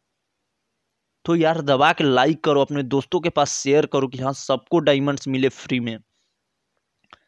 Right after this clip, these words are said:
और यार अब तो चैनल को सब्सक्राइब कर लो, बेल आइकन को all पे सेट कर दो। बोल रहे थे भाई रेफर ट्रिक लाओ, रेफर,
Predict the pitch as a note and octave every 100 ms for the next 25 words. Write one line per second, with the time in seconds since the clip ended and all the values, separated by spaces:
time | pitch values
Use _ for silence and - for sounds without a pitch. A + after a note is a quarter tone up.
0 | _ _ _ _ - D#3 D#3 D#3 D3 -
1 | G3+ - E3+ D3 D3 C#3 - C3 - B2+
2 | B2 C3 B2 C#3+ B2+ C3+ B2+ B2 C3 B2
3 | - A#2+ B2+ B2 - A#2+ - A#2 C3 A#2+
4 | C3+ C3+ C3 B2 B2+ B2 B2 A#2 C3+ A#2
5 | C3 B2+ B2+ A#2+ A2+ B2+